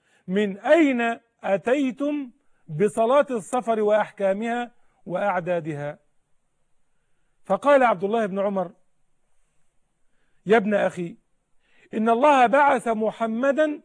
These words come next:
ولا نعلم شيئا، إن الله بعث محمدا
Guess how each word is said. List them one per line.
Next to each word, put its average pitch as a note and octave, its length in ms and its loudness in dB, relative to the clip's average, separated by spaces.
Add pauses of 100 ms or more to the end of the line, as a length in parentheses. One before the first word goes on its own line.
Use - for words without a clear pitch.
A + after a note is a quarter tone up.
ولا G#3+ 540 2
نعلم G3+ 560 -4
شيئا، - 420 -14 (1600)
إن F#3 120 -2
الله A3 320 4
بعث A#3 320 0
محمدا G#3 760 -2